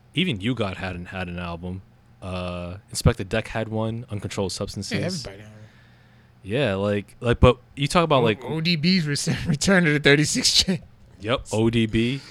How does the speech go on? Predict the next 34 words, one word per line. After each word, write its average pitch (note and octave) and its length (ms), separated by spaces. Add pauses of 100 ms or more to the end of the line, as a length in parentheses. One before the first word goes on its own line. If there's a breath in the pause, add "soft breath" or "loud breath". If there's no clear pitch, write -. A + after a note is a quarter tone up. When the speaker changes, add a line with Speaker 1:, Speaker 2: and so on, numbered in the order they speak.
(160 loud breath)
Speaker 2:
That G#4+ 240
one, D#4 140
I A#3 140
think D#4 200
that G#3 140
one F#3 180
was D#3 160
more, D3 280
like, C3+ 220
famous C3+ 300
just - 180
for C#3+ 100
the, B2 140
uh, A2+ 180 (180)
album C3+ 300
cover. A#2+ 320 (220)
Speaker 1:
Oh F3 100
yeah, E3 240
him, B2 240
the G#2 100
welfare G#2 400
card. A2 340
Speaker 2:
Yeah. C3+ 280 (180)
Speaker 1:
Yeah, F#2+ 360 (1000 soft breath)
yeah, F#2+ 360 (580)
but A2 200
yeah, B2+ 140
Raekwon's B2 680
Only A#2+ 200
Built A2+ 180
for - 80
Cuban G#2 380
Links A2 220
that G#2 60